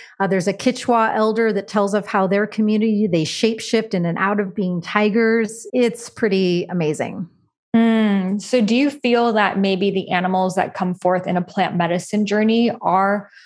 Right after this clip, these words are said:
Speaker 2: are power animals, or more so those animals just have messages for specific periods of time?
Speaker 1: Yeah, I mean, I think it can be both. I think a huge part of shamanism, and especially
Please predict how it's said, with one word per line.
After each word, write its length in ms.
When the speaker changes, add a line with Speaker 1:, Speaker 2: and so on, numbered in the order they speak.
Speaker 2:
are 120
power 300
animals, 540
or 240
more 260
so 260
those 200
animals 520
just 200
have 460
messages 540
for 200
specific 560
periods 360
of 120
time? 500
Speaker 1:
Yeah, 460
I 80
mean, 220
I 120
think 240
it 140
can 220
be 120
both. 360
I 80
think 360
a 120
huge 680
part 480
of 260
shamanism, 760
and 100
especially 800